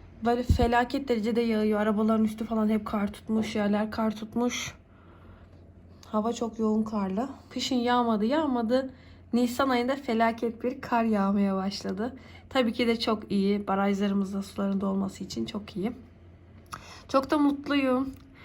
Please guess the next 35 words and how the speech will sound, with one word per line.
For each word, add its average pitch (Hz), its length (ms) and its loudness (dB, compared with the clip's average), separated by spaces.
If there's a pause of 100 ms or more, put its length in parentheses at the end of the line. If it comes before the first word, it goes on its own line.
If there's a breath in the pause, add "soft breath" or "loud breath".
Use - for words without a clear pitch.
(220 loud breath)
Yani 226 320 4
çocukluğumuzda 226 800 0
çıkar 233 280 0
oynardık 214 600 0
karda 214 320 -2
saatlerce. 214 840 -2
Şu - 200 -4
an 254 320 6
<laughs> 208 40 0
canım 233 300 4
onu 226 140 4
yapmak 214 440 -2
istiyor. - 380 -4
<laughs> 277 160 0
O 214 100 0
derecedeyim. 202 760 2 (180)
Ben 247 140 2
şimdi 240 240 -2
hemen 226 280 0
bir 208 60 -4
kahvaltımı 202 580 -4
hazırlayayım. 208 500 -2 (200)
Ee, 196 180 -6
kar 240 280 -4
eşliğinde 208 1000 -2 (1080 loud breath)
sıcak 208 440 -2
bir 214 160 0
çay 214 200 -2
içeyim 220 320 -2
ve 220 80 2
kendime 208 420 2
geleyim. 185 400 -4
Biraz 240 260 2
dışarı 233 280 -2
çıktım. 226 460 -6